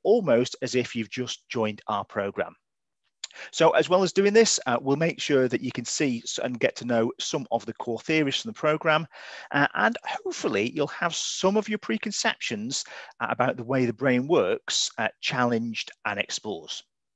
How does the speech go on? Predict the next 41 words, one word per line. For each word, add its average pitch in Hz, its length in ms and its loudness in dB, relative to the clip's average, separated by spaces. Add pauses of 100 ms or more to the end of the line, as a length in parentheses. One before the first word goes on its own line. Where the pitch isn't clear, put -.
(380)
So, 196 460 6
uh, 147 180 4
at 147 140 4
the 165 100 4
end, 208 320 2 (180)
uh, 131 200 2
we're 160 120 -2
gonna 170 240 0
open 165 300 0
it - 60 -6
up 139 180 0
for - 80 -6
questions. 233 720 0 (100)
Now, - 340 2
some 180 240 0
of 151 80 -6
those 139 280 2
might 123 180 -2
be 131 80 -2
live, 190 520 2 (200)
but 160 80 -2
more 175 160 4
realistically, 156 760 0
you 135 160 -6
can 135 140 -8
send 175 260 2
them 123 120 2
in 117 240 4
and 240 120 -2
the 294 60 2
operator 110 460 0
will 101 100 -10
let 107 160 -4
you 110 80 -8
know 95 240 -4
how 98 380 -6
that 98 220 -8
can 90 200 -10
be 98 120 -12
done. 82 200 -6 (500)
So, 127 380 2